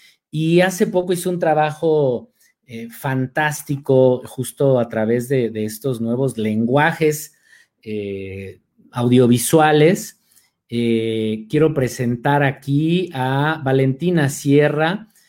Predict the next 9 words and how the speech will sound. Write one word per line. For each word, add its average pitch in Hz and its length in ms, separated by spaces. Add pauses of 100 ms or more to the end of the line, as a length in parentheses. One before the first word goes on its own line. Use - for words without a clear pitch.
(180)
Valentina 131 1040
Sierra, 143 560
si 139 160
puedes 170 400
aparecer, 139 800
por 117 160
favor, 131 400
por 127 100
aquí. 165 520